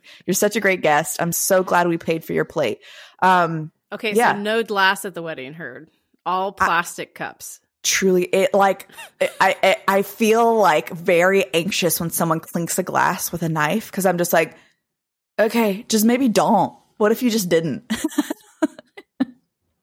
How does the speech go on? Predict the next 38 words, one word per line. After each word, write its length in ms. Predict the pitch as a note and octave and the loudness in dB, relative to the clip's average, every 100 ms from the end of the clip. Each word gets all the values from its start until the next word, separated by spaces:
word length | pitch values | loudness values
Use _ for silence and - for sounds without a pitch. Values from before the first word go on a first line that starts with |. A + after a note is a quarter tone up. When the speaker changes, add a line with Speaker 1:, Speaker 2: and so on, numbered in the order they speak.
| _ _ - - - - - - - | _ _ -16 -14 -16 -18 -18 -18 -6
Speaker 1:
Um, 280 | - G#3+ G3+ A#3+ | 2 4 4 2
and 140 | A#3+ | 2
then 80 | B3+ | 2
there's 160 | C#4+ | 0
some 180 | - C#4+ | 0 2
that 100 | C4 | 2
I'm 100 | G#3+ | 2
sure 260 | G#3+ G#3 G#3 | 0 0 0
people 240 | G#3 G3+ | 0 2
are 100 | F#3 | 2
familiar 520 | F3+ F#3 F3 F3 G#3+ | 0 -6 -4 0 2
with. 240 | A#3 B3+ B3 | 2 0 -2
So, 220 | - F#3+ | 0 2
like, 260 | F3 E3+ - | 2 0 -6
your 360 | G3 F3+ F3 F3 | -6 0 0 0
ears 400 | F#3 F3+ G3 G3+ | 0 2 2 0
tingling, 680 | - - A3+ A3+ A3+ A#3 A#3 - | -6 -2 2 2 2 2 0 0
um, 360 | F3 F3 E3+ - | 2 2 0 -2
sometimes 520 | D#4 G4+ G#4 E4 G3+ | -4 -2 -4 -2 2
ringing, 360 | F#3 F#3 F#3 | 0 0 0
although 240 | F3 E3+ E3+ | 2 2 2
ringing 260 | F3+ F#3+ F3+ | 0 -2 -2
has 180 | F#3 F3+ | -4 -2
a 40 | |
different 380 | E3+ D#3+ E3+ - | -4 -4 -6 -4
connotation 580 | E3 D#3+ - D#3 E3+ D#3+ | -6 -4 -4 -6 -6 -8
for 140 | D#3 | -6
me, 140 | D#3 | -6
but 200 | D3+ D3+ - - - - | 0 -2 -2 -16 -18 -8
ears 400 | G#3 G#3 C4 A#3+ | 2 2 4 0
tingling 680 | - A3 A3 A3 G3 F#3 F#3 _ - | 0 0 2 2 2 0 -4 _ -8
means 160 | F3+ | -6
that 80 | E3 | -4
somebody's 320 | - E3 D#3 | -4 -4 -6
talking 340 | - - - G3+ | -8 -8 -8 -6
about 220 | G3 - | -6 -6
you, 160 | A#3 A#3 | -6 -2
right? 240 | F#3+ | -4